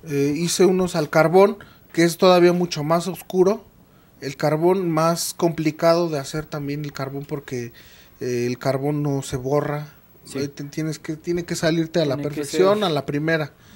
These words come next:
Speaker 2: buen
Speaker 1: Eh,
Speaker 2: manejo.
Speaker 1: aquí yo hago el boceto, empiezo a detallar con sombra,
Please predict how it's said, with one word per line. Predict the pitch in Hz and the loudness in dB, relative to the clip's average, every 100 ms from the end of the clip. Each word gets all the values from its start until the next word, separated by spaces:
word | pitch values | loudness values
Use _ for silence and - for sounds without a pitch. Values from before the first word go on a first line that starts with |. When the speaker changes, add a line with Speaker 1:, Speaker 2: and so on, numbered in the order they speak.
| - | -12
Speaker 2:
buen | 143 147 | -6 -6
Speaker 1:
Eh, | |
Speaker 2:
manejo. | 147 151 156 151 - | 0 2 4 4 0
Speaker 1:
aquí | 156 156 - 214 220 202 | -2 -2 -6 -2 -2 2
yo | 180 190 | 8 8
hago | 190 202 | 8 6
el | 190 | 4
boceto, | 156 151 202 202 240 277 - _ _ _ _ _ _ - | 2 4 4 4 2 0 -4 _ _ _ _ _ _ -8
empiezo | 160 156 180 185 202 | -6 2 4 6 6
a | 180 | 4
detallar | 147 - 151 165 170 | 4 4 6 6 4
con | 185 170 | 0 2
sombra, | 180 180 190 240 | 2 2 2 0